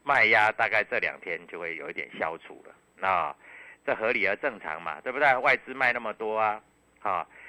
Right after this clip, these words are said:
那外资难道没有买股票吗？他一定有买啊，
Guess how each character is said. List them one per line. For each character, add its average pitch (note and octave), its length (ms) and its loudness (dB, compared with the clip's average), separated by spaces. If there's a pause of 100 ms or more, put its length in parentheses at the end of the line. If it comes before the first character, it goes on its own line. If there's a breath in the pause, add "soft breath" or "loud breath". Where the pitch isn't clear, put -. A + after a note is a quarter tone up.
(220 loud breath)
那 G3+ 560 2
外 A3 200 6
资 G3 300 -8
难 E3+ 220 2
道 F#3 180 4
没 D3+ 140 -6
有 D#3 100 0
买 G#2 180 0
股 E2+ 160 -14
票 F2+ 300 -6
吗？ D2+ 100 -20 (1400)
他 G3+ 180 0
一 G#3+ 60 -6
定 G#3 160 -10
有 C#3 180 4
买 C3 320 -2
啊， - 180 -10